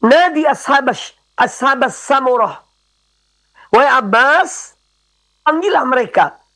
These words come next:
Ashabus Samurah. Ya. Ashabus Samurah, ini As-Samurah itu nama pohon.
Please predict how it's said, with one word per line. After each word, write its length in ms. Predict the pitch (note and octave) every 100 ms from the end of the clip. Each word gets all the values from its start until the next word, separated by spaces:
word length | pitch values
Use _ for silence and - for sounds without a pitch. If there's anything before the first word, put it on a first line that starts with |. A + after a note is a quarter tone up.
| _ _
Ashabus 460 | G3+ - B3+ A3+ -
Samurah. 500 | G#3+ G#3 F3 D#3 - _ _ _ _ _ _ _ _ _ _ _ _ _ _ _
Ya. 320 | C3 C#3 - _ _ _ _ _ _ _ _ _ _ _ _ _ _ -
Ashabus 400 | C#3+ G#3 G3+ -
Samurah, 560 | G3+ G3 F3+ G3 D4+ - _ _ _ _ _ _ _ _ _
ini 320 | E3+ G#3+ A#3
As-Samurah 720 | E3+ - - G3 F#3+ F#3 G#3
itu 160 | G#3+ G#3+
nama 240 | F#3 F3+
pohon. 400 | E3+ F3 F3 F3+